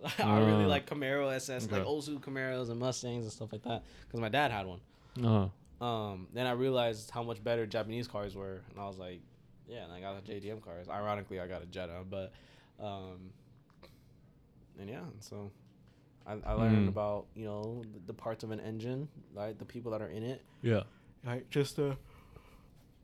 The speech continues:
Speaker 1: the sound of an engine, how you can change the sounds, how you can make a car fast, tunes, like, all that stuff. That interests me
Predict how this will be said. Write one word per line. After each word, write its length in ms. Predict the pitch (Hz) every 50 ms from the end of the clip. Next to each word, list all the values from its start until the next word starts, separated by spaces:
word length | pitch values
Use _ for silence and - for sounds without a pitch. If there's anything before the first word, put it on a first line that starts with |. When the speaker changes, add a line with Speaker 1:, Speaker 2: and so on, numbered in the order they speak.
| - - - - _ _ _ _ - - - - - - - - - - -
Speaker 1:
the 140 | 196 185 170
sound 340 | - - 160 147 147 160 160
of 100 | 156 135
an 120 | 131 123
engine, 340 | - 123 127 127 143 156 151
how 80 | 143
you 80 | 127 123
can 100 | 117 120
change 220 | 113 - 127 123 110
the 40 | 113
sounds, 460 | 104 - 113 107 110 120 127 123 120
how 80 | 123 123
you 60 | 110
can 80 | 110 113
make 120 | 113 107 -
a 20 | -
car 180 | - 117 110
fast, 640 | 107 - 107 107 120 123 135 135 - - - - - - -
tunes, 540 | - - 123 123 127 135 147 151 147 147 143
like, 260 | 127 98 98 101 95
all 140 | - 101 113
that 120 | 127 107 -
stuff. 240 | - - 90 87
That 120 | 98 101 98
interests 300 | 107 110 - 107 - -
me 160 | 101 95 98